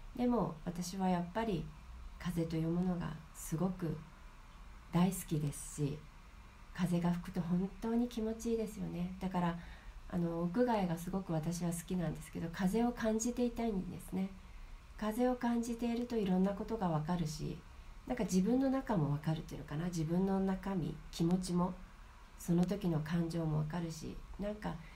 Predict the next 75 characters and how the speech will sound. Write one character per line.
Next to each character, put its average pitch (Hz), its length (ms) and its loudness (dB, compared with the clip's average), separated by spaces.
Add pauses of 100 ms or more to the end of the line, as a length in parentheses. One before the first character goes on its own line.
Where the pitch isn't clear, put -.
(200)
い 196 120 4
ろ 220 100 6
ん 233 80 6
な 247 100 6
も 247 140 4
の 254 100 4
に 190 220 4
つ 165 80 2
な 156 180 4
が 160 140 2
れ 156 140 2
る 165 80 4
っ 165 40 0
て 165 200 -4
い - 20 2
う 165 40 2
の 180 80 2
が 185 180 2 (500)
私 175 320 2
に 175 140 4
と 170 80 2
っ - 20 0
て 170 180 -2
の 147 100 2 (180)
風 165 260 0
な 156 140 6
ん 151 80 4
で 147 80 -4
す - 120 -10
ね。 165 200 0 (880)
な 208 100 0
の 190 160 2
で、 156 320 0
ま 170 120 2
あ、 151 120 2
ま 175 80 4
さ 175 140 4
に 143 180 2
こ 160 120 -2
の 147 160 2
風 156 280 0
の 151 140 6
時 - 160 -4
代、 147 160 -2 (180)
風 165 300 2
を 156 120 2
使 156 220 -4
っ 156 60 2 (180)
て、 202 160 -2 (1040)
あ 156 60 -4
の、 147 60 -2 (560)
コ 175 100 -2
ミ 165 80 6
ュ 165 40 6
ニ 156 120 4
ケ 180 140 4
ー 175 80 6
シ 170 100 0
ョ 147 80 2
ン 135 40 -2
を 139 40 -4
し - 120 -10
て、 151 280 -2 (500)
そ - 160 -4
し - 100 -4
て 226 360 -2
ク 185 100 4
リ 170 160 6
エ 165 60 4
イ 160 60 2
テ 156 140 -4
ィ - 20 -6
ブ 165 100 -6
し - 140 -8
て、 220 220 -4